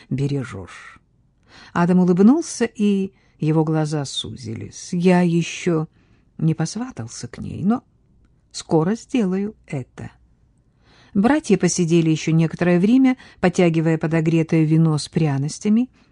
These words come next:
приготовленное специально к рождественским праздникам. Оба были высокими, как их отец, но если Патрику достались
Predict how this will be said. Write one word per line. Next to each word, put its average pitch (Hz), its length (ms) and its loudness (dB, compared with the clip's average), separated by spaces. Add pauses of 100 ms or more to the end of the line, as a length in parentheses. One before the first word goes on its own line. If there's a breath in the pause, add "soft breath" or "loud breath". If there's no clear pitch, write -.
(120)
приготовленное 175 760 4
специально 160 840 -4 (280 soft breath)
к - 60 -14
рождественским 143 760 -4
праздникам. 117 640 -14 (840 loud breath)
Оба 277 240 4
были 247 240 8
высокими, 175 840 4 (160 soft breath)
как 151 200 -4
их 156 160 -4
отец, - 680 -8 (460 soft breath)
но 185 120 4
если 240 300 2
Патрику 147 640 0
достались 175 640 -2